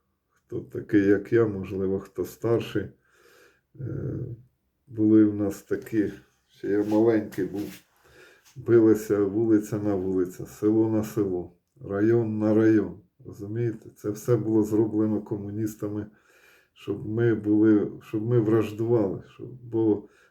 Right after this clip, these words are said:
в об'єднанні наша сила. Так само в об'єднанні наша сила щас,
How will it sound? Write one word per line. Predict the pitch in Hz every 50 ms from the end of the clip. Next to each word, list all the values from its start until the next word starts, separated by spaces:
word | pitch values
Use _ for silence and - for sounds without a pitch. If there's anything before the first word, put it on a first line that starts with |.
| _ _
в | - 113
об'єднанні | 113 107 107 110 120 135 135 - 113 120 120 117 117 113
наша | 110 117 117 110 - - - 107
сила. | - - - 120 110 101 85 73 71 - - _ _ _ _ _
Так | _ - - -
само | - - 123 127 127 123 117 110
в | 101 101
об'єднанні | 101 98 98 110 123 123 120 - 107 110 110 107 107 104 104 - _ _ _ _ _ _ _ _ _ _
наша | - 104 107 107 107 107 - 107
сила | 107 - - 120 110 104 104 101
щас, | 101 - - - - 110 101 95 90 - -